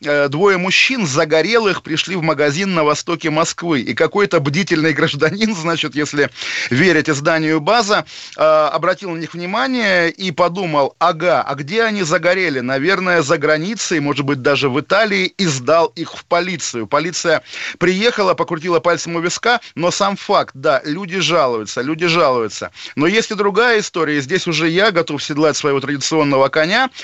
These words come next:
из наших программ. Э, полицейщина российская, удивительная история, правда, имени этого мужчины нет. Если предыдущий был Иисус, то кто будет этот?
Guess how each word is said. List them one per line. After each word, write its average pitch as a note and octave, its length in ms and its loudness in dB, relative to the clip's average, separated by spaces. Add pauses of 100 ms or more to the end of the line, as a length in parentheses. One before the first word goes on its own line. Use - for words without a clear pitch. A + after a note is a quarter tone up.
(200)
из C#3 160 0
наших D#3 280 0
программ. D#3+ 520 0 (300)
Э, C3+ 360 4
полицейщина F#3 640 -2
российская, C#3+ 720 0
удивительная E3+ 680 0
история, F#3 580 2
правда, D3+ 320 0
имени E3 460 -2
этого C#3 240 0
мужчины D3+ 420 0
нет. F#3+ 240 0
Если D#3 220 -2
предыдущий D#3+ 580 2
был C#3 280 0
Иисус, D#3+ 580 2 (240)
то D#3+ 120 4
кто F#3 200 2
будет D#3 400 0
этот? C#3+ 480 2